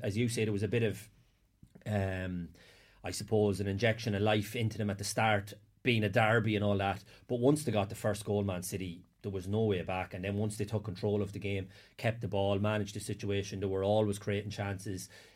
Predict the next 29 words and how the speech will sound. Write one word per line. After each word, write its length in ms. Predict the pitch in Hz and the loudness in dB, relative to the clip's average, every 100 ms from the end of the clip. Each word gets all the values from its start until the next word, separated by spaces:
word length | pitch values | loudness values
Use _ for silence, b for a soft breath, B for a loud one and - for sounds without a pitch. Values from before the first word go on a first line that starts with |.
| B | B
um, 540 | 95 95 95 95 95 | -4 -2 -2 -4 -4
without 320 | 104 113 110 | 0 4 6
ever 220 | 110 110 110 | 6 4 2
being 160 | 110 | 2
at 140 | 101 101 | 0 -2
their 100 | 90 | 0
best 460 | 104 104 - - | 0 0 -2 -6
or 100 | 92 | -6
their 140 | 95 92 | -4 -4
clinical 380 | 113 110 113 | -4 -2 -2
best. 400 | 98 98 - - - b b b | -2 -2 -4 -10 -16 b b b
And 420 | 110 107 107 98 - | -2 0 -2 -4 -4
yeah, 280 | 107 160 | 0 0
it 60 | 120 | -2
was 140 | 101 | -4
so 400 | - - - - | -6 -8 -6 0
one-sided, 600 | 135 131 120 120 127 120 | 2 2 2 2 2 2
but, 240 | 104 120 - | 0 -4 -4
but 160 | 127 | -4
not 220 | 131 135 139 | -2 -2 0
one 320 | 131 147 139 | 4 4 4
bit 160 | 131 | 2
surprising 440 | - 110 131 139 110 | 0 -2 0 0 -2
for 120 | 113 | -4
me, 160 | 113 131 | -2 0
Eric. 220 | 104 101 | 0 -2
And 120 | 110 | 0
I've 180 | 135 131 | 2 2
only 280 | 127 113 | 2 0